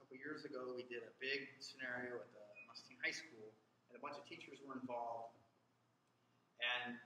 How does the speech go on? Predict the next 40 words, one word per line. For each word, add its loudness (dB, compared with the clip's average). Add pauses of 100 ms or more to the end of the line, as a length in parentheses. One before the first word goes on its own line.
(180)
as 0
we 2
were 6
going 4
through -2
this 0
scenario, 8
we 2
came 2
into 0
the -8
library. 6 (440)
And -2
as -4
we 0
come 6
in, 10 (640)
all 0
of 0
a -
sudden 2
we, 4
somebody 0
starts -2
throwing 2
books 2
at 2 (120)
us. -10
Like, 0 (800)
that's -6
really 4
odd. 4 (400)
It, -6
it -20 (120)
kind 4
of -2 (280)
put 2
us 4
off -4
guard. -2